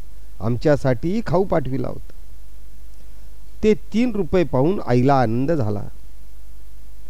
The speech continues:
तिने सर्वांची खुशाली विचारली.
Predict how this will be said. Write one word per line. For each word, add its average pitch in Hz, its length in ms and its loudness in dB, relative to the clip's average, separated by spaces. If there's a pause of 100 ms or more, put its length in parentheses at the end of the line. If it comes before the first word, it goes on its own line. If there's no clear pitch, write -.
(520)
तिने 156 340 6 (320)
सर्वांची 131 640 2
खुशाली 117 400 0
विचारली. 117 520 0